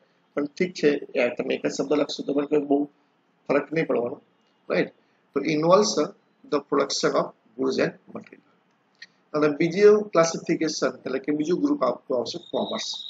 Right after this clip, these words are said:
એટલે વાણિજ્ય, ગુજરાતીમાં એને વાણિજ્ય કહેવાય. Includes all those activity, એવી એવી પ્રવૃત્તિઓ which help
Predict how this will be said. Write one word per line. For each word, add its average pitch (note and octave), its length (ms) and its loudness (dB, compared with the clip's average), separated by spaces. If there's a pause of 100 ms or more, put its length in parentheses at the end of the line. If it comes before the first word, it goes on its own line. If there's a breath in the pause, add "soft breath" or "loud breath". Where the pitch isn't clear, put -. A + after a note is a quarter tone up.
(220)
એટલે C3+ 340 -2
વાણિજ્ય, A2+ 600 -6
ગુજરાતીમાં C3 580 -4
એને E3 80 2
વાણિજ્ય D#3+ 420 -2
કહેવાય. - 300 -14 (1500)
Includes E3 520 0
all E3 260 4 (160)
those D#3+ 300 4
activity, B2 520 -4 (100)
એવી C#3+ 240 0
એવી D3 200 2
પ્રવૃત્તિઓ A2+ 480 -4 (640 soft breath)
which D#3 220 0
help D#3 300 0